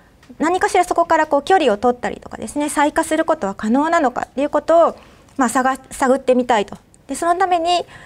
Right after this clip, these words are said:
まあ、人間ならざるものからなるような有機的なネットワークにこう没入していった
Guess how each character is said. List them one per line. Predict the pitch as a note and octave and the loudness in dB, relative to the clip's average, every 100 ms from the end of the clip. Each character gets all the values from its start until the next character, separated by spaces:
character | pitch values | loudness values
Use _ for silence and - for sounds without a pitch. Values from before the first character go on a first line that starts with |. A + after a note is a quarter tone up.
| - - | -16 -2
ま | C4 | 0
あ、 | |
人 | A3+ D4 E4 | 2 0 2
間 | E4+ D#4+ | 2 2
な | C#4 | 2
ら | D#4 F#4 | 2 2
ざ | E4+ | 2
る | B3 | 2
も | G3 | 0
の | F#3+ F#3+ | -4 -2
か | D4+ | 0
ら | D#4 B3 - | 2 0 0
な | C4+ | 0
る | C4 | 2
よ | A#3 G#3 | 2 0
う | G3+ | 0
な | B3+ C#4+ | 2 2
有 | A#3 C#4 D4+ | 2 0 0
機 | - | -2
的 | F4 E4+ | -2 -2
な | D#4+ | -2
ネ | D#4+ | -2
ッ | |
ト | D#4+ E4+ | 0 2
ワ | F4 | 2
ー | |
ク | D#4+ C4 | 2 -2
に | D4+ D#4+ | -2 -4
こ | A#3 | -4
う | |
没 | G3+ A#3+ C#4+ | -4 -4 -2
入 | E4+ F4 | 2 2
し | - | 2
て | D#4 | -4
い | |
っ | |
た | D4+ - C#4 | -2 -2 -2